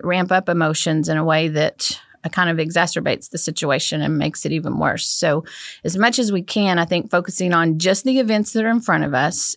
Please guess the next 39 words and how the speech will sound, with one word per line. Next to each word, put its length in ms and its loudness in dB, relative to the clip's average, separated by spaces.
and 260 2
then 260 2
together 540 2
with 200 -2
the 80 -2
child 480 0
figuring 440 -2
out 280 0
what 260 -2
we 140 0
need 160 2
to 80 -4
do 160 0
to 80 -2
walk 320 -2
through 260 -4
it. 260 -8
Um, 260 2
if 120 -6
that 180 0
means 220 0
making 300 -2
space 400 0
for 120 -6
there 120 2
to 80 0
be 140 0
a 60 0
conversation, 720 0
if 140 0
that 140 0
means 220 0
making 280 -2
space 360 0
for 140 -2
that 200 0
child 260 0
to 60 -2
go 360 2